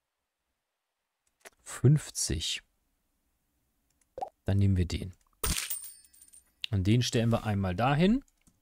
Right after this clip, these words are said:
Zack. Und dann können Sie sich hier hinsetzen und dann können Sie da vorne ein bisschen fernsehen.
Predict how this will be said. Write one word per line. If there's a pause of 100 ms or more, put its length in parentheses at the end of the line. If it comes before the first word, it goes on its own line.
(640)
Zack. (1700)
Und
dann
können
Sie
sich
hier
hinsetzen (260)
und
dann
können
Sie
da
vorne
ein
bisschen
fernsehen.